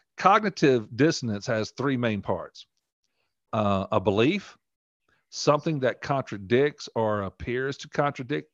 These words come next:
that belief, which produces some type of emotional discomfort, you know, like embarrassment, you know, guilt, uh, anger, frustration, doubt, something of that nature. Um,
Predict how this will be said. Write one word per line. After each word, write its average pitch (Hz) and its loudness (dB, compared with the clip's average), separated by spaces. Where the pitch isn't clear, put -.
that 147 0
belief, 156 -4
which 123 -4
produces 117 -2
some 117 -2
type 104 -2
of 98 -4
emotional 98 -4
discomfort, 107 -6
you 104 -6
know, 98 -2
like 95 -4
embarrassment, 98 -2
you 98 -4
know, 90 -4
guilt, 101 0
uh, 87 -6
anger, 98 0
frustration, 95 -4
doubt, 92 0
something 101 -6
of 87 -4
that 90 -2
nature. 92 -4
Um, 95 0